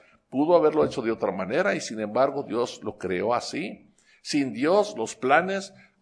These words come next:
propósitos y definiciones, eh, de los propósitos de nuestras vidas es irrelevante y es vacío.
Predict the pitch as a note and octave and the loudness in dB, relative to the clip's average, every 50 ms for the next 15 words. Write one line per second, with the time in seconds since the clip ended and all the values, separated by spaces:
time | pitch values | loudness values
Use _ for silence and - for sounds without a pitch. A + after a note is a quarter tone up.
0 | _ _ - A2 G2+ - - - B2+ D3+ - - F#3 F3 - - F3+ F3+ F3 - | _ _ 2 2 2 2 2 0 -2 -2 0 -2 -6 -6 -4 0 0 0 0 -2
1 | - C#3+ A#2 A#2 G#2+ - G#2 - F#2+ - - C3 C#3 D#3 E3+ E3+ E3 - - - | -6 -4 -2 -2 -4 -4 -8 -10 -10 -4 -2 -2 -2 0 -2 -4 -6 -8 -14 -18
2 | _ _ _ _ _ _ - - - A#2 G#2+ G2+ F#2+ D#2+ - - - - G2 G#2+ | _ _ _ _ _ _ -12 -6 -2 0 0 0 0 -2 -6 -10 -16 -14 -8 -6
3 | G#2 G2+ G2+ G#2 F2+ F#2+ G#2 G#2+ G2+ - - G2+ G2+ - B2+ B2+ - - E3 D#3 | -6 -6 -6 -10 -12 -6 -6 -6 -6 -4 -6 -6 -4 0 0 0 0 -2 -8 -10
4 | - C#3 C3 A#2 G#2+ G#2 A#2+ A#2+ - - G#2+ F#2+ - G#2 C3 D3 D3+ - E3+ E3 | -6 -6 -4 -4 -4 -4 -6 -6 -2 -2 -2 -2 -2 -4 -4 -4 0 2 2 2
5 | - - A2+ C3 C#3 - - - - - _ _ B2+ B2+ B2+ B2 A#2 A2+ G#2 - | 2 0 -4 -4 -4 -4 -10 -16 -20 -20 _ _ -6 -4 -2 -2 0 0 0 2
6 | B2 C3+ D#3+ F3 F3 - F#3+ F#3 G3 G3 F#3+ - _ _ - A2+ G#2+ A#2 A#2+ B2+ | 2 2 0 -2 -4 -4 -4 -4 -4 -4 -8 -16 _ _ -8 -2 2 4 4 4
7 | C#3+ C#3+ - - - _ _ _ - _ _ G#2 G2+ A#2+ B2+ B2 - - B2 A2+ | 4 2 -4 -8 -14 _ _ _ -20 _ _ -4 4 6 6 6 6 0 -4 -4
8 | G#2 F2 D#2 | -4 -6 -8